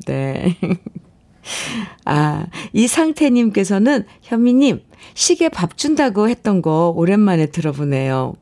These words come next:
그쵸? 요즘 젊은 친구들은 그걸 모를 거예요. 전자시계에 익숙해서 분초침 있는 시계는 모르기도 하더라고요.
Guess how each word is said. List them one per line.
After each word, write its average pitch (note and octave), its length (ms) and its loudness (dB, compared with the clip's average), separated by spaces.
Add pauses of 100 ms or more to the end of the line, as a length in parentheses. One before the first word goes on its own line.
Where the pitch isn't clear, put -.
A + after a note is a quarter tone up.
(480)
그쵸? D3 680 -4 (640)
요즘 A#3+ 440 2
젊은 A3 320 2
친구들은 A3+ 720 2
그걸 G3+ 420 0
모를 G#3 320 2
거예요. C#3 640 0 (220)
전자시계에 G3 720 2
익숙해서 E3 840 -2 (280)
분초침 A3+ 1200 0 (180)
있는 G3+ 480 4
시계는 G3+ 600 0 (240)
모르기도 F#3 540 0
하더라고요. F3 760 -2